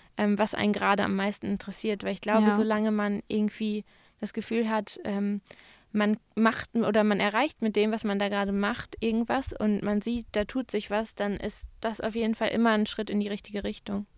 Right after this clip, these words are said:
Speaker 2: Ja, okay. Dann haben wir zum Schluss noch ein paar
Speaker 1: <laughs>
Speaker 2: Entweder-oder-Fragen.
Speaker 1: Das wird spannend.
Speaker 2: Also, <laughs> genau, ganz schnell am besten beantworten.
Speaker 1: Ja.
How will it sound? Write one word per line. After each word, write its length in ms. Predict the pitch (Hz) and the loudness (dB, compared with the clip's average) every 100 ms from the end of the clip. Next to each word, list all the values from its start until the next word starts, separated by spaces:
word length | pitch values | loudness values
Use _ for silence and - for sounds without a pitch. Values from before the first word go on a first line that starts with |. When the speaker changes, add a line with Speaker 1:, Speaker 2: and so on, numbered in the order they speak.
| - | -4
Speaker 2:
Ja, 220 | 240 220 - 226 | 0 0 -2 -10
okay. 420 | - - 220 208 - - - - - - | -14 -4 0 0 -4 -12 -18 -18 -16 6
Dann 220 | 185 233 | 10 12
haben 140 | 262 226 | 12 10
wir 120 | 214 | 8
zum 180 | - 202 | 6 4
Schluss 260 | 220 208 | 4 4
noch 80 | 208 | 4
ein 80 | 208 | 4
paar 220 | - 208 | 4 2
Speaker 1:
<laughs> 540 | 208 202 202 190 196 226 | 4 4 4 4 6 6
Speaker 2:
Entweder-oder-Fragen. 760 | 226 - - 196 190 190 226 - | 6 2 0 4 4 6 6 4
Speaker 1:
Das 100 | - | 2
wird 160 | 247 - | 0 2
spannend. 320 | 208 202 208 | 4 6 6
Speaker 2:
Also, 180 | 202 202 | 4 6
<laughs> 480 | 233 220 247 226 196 | 6 10 10 10 8
genau, 300 | 208 190 190 | 4 6 4
ganz 280 | 196 208 - | 6 4 4
schnell 180 | 202 196 | 4 4
am 80 | |
besten 340 | 196 202 208 196 | 4 2 0 0
beantworten. 720 | - 202 196 196 196 220 247 | 0 0 0 0 2 2 4
Speaker 1:
Ja. 220 | 220 208 | 2 0